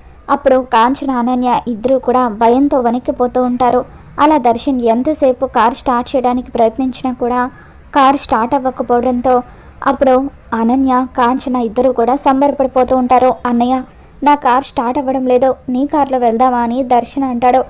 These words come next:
"సరే దర్శన్, వెళ్దాం పద" అని చెప్పి అలా రోహిత్ కార్లో అందరూ కలిసి గుడికి వచ్చేస్తారు. గుడికి వచ్చిన తర్వాత అనన్య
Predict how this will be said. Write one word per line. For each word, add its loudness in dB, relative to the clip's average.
"సరే 6
దర్శన్, -2
వెళ్దాం 2
పద" 2
అని -2
చెప్పి 0
అలా 4
రోహిత్ 0
కార్లో 2
అందరూ 0
కలిసి -2
గుడికి 0
వచ్చేస్తారు. 0
గుడికి 2
వచ్చిన 0
తర్వాత 0
అనన్య 0